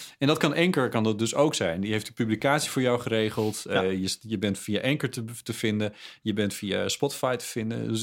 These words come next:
Speaker 1: dat, dat zijn allemaal goede dingen. Wat dat laat onverlet dat, eh,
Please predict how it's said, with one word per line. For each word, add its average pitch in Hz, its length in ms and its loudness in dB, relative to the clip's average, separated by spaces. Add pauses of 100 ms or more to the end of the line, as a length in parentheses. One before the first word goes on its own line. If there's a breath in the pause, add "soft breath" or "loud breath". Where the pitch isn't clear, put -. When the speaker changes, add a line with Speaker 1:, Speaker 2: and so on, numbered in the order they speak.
(140)
Speaker 1:
dat, 120 180 0
dat 127 120 4
zijn 127 140 0
allemaal 117 200 2
goede 113 220 2
dingen. 113 300 2 (1300 loud breath)
Wat 120 240 4 (440)
dat 117 460 2 (160)
laat 113 280 4
onverlet 127 760 2
dat, 117 560 0 (240)
eh, 107 300 0